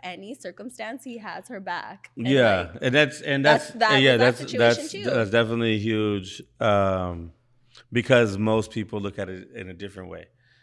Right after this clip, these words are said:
Speaker 2: You put their kids first
Speaker 1: Mm-hmm.
Speaker 2: before their marriage. And,
Speaker 1: I know, I
Speaker 2: and,
Speaker 1: did
Speaker 2: and
Speaker 1: that.
Speaker 2: a lot of, and, and a lot of people, that's a lot of shit fails. A lot of people that done that, they've always had problems and they've always had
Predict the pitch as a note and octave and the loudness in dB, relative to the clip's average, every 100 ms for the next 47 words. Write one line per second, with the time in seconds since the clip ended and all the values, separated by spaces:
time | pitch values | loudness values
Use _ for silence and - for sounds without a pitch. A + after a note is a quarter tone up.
0 | _ - G#2+ G2 G#2+ G2 F#2+ - - G#2 | _ -10 -10 -8 -6 -6 -8 -14 -18 -14
1 | F#2 - G#2+ - - F#2 F2 - - A3 | -12 -8 -10 -10 -10 -10 -10 -16 -14 -10
2 | B3 F3 E3+ F3+ F#3 G2+ - G#2+ F#2+ G2 | -10 -12 -16 -14 -10 -10 -6 -6 -6 -8
3 | F#2+ F#2 F#2 F2+ - _ _ _ - - | -8 -6 -6 -8 -14 _ _ _ -6 0
4 | A2 G#2 G#2 G2 A3 B3+ - - C3 A#2+ | 2 2 0 0 0 0 0 4 4 2
5 | - C3 A#2 A#2 A#2 A#2 A#2+ A#2 A#2+ A2+ | 0 2 2 6 8 6 4 2 2 0
6 | G#2 A2 G#2 A2+ G#2 G#2+ G2+ G2+ - G2+ | 6 6 6 2 0 0 2 0 0 0
7 | G2 F#2+ - F#2 A2 G#2 F#2+ - - - | 0 0 -6 -2 0 2 0 -6 -20 -20
8 | - A#2 A#2 B2+ A#2 G2+ A#2+ B2 B2 C#3+ | -2 4 6 6 4 6 6 6 6 4
9 | - - _ - A2 G2+ G2+ G2 G2+ G2 | 2 -10 _ -8 -2 2 4 4 2 0
10 | G#2+ G2+ F#2+ G2+ F#2+ G2 F#2 G2+ G2+ F#2 | 2 2 0 -6 -4 -4 0 0 0 0
11 | G2+ G2 F#2+ | 2 2 0